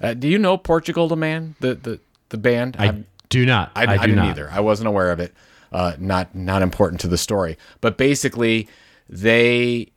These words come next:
Speaker 1: talk about how they've been looking for a loyalty program and some kind of membership for their fans, but they didn't want to do something that felt schwarmy.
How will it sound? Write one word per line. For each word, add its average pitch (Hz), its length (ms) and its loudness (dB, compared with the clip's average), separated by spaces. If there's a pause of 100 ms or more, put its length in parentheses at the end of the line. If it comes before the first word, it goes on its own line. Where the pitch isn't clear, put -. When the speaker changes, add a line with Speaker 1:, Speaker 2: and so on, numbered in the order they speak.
(180)
Speaker 1:
talk 135 260 0
about 127 420 2
how 117 200 -2
they've 110 220 2
been 107 220 0
looking 120 300 0
for 117 200 -2
a 110 60 6
loyalty 110 440 2
program 107 760 0
and 98 220 -6
some 113 160 -2
kind 113 160 -4
of 107 80 2
membership 104 460 0
for 110 80 -6
their 98 160 0
fans, 104 540 0
but 98 180 -6
they 98 120 0
didn't 107 300 -2
want 107 220 4
to 101 80 2
do 101 180 0
something 101 400 0
that 95 140 -2
felt 98 320 -2
schwarmy. 101 680 0